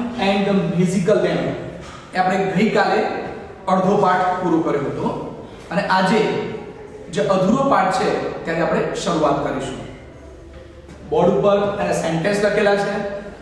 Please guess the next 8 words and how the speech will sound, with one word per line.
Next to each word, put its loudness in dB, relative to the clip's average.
છતાં 2
પણ 2
જો 2
તમને 2
બરાબર 4
દેખાતું 0
ન 2
હોય, 4